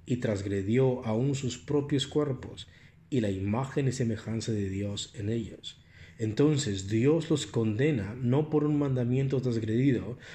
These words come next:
sino por su naturaleza caída heredada de Adán. Nótese que Dios no los condena por el pecado de Adán, sino por la rebelión de cada persona a causa de la naturaleza caída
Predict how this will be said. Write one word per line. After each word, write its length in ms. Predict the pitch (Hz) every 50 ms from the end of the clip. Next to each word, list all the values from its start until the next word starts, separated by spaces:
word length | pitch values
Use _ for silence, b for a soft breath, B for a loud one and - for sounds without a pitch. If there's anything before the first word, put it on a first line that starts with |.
| B B
sino 320 | - - 123 117 107 -
por 120 | - 117 101
su 120 | - -
naturaleza 800 | 110 101 101 98 - 104 98 95 92 101 120 143 139 - 156 151
caída 540 | - - 120 104 110 120 135 143 131 113 113
heredada 480 | 107 104 107 104 104 107 110 113 117 113
de 120 | 110 101
Adán. 420 | 98 107 127 131 104 92 87 - - B B B B B B B B B -
Nótese 520 | 123 135 151 147 - - - - 170 139
que 140 | - - 113
Dios 600 | 104 110 117 127 143 160 160 160 - - - - - -
no 180 | - 127 147 156
los 220 | 160 156 139 -
condena 680 | - - 127 117 113 110 120 147 165 165 165 151 131
por 160 | - 120 117 117
el 160 | 110 107 104
pecado 600 | - 113 107 - - - 143 156 170 180 185 170
de 160 | 139 123 123
Adán, 520 | 113 110 104 104 95 92 107 120 139 156 - - - - - _ _ - _ - - - - -
sino 340 | - - 131 123 123 117 120
por 160 | - 123 120
la 140 | 117 113 110
rebelión 720 | 110 113 110 107 110 110 110 107 117 135 156 196 208 196
de 100 | 156 127
cada 320 | - 139 139 143 135 120 110
persona 560 | 117 110 104 - 135 139 139 139 143 139 -
a 320 | - 117 110 104 - - -
causa 760 | - 143 143 151 156 147 127 - - - - - - - B B B B B B B -
de 140 | 127 117
la 100 | 110 110
naturaleza 800 | 107 104 104 101 - 107 101 98 104 117 131 131 - - 110 -
caída 640 | - 98 98 101 107 117 110 107 98 101 110 -